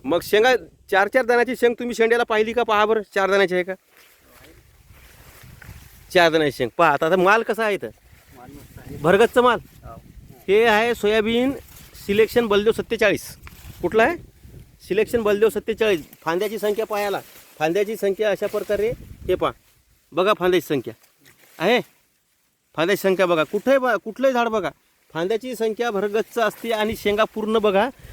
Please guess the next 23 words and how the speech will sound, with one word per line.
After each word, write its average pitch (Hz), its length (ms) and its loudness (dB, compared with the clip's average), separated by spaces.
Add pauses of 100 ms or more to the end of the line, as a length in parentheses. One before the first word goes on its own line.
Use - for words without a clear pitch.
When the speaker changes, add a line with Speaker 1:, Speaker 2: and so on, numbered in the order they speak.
(120)
Speaker 1:
हे 208 80 6
बघा 202 160 4
कसा 202 160 2
ठ्यासून 190 340 0
भरल्या, 139 260 0 (160)
Speaker 2:
हम्म. 139 360 -20 (100)
Speaker 1:
भरल्या, 226 260 4 (500)
तीन 220 140 2
दाण्याची 214 380 0
आहे, 220 160 0
चार 196 260 -2
दाण्याची 196 380 -2
आहे, 202 200 -4 (440)
सगळ्या 196 360 2
शेंगा 202 180 0
पहा 175 180 -4 (400)
कशा 180 160 0
भरल्या. 233 280 2 (360)
Speaker 2:
हां. 120 120 -20 (680)
Speaker 1:
ही 202 60 0
आहे 202 180 2
सोयाबीन 190 360 0
सिलेक्शन 220 560 0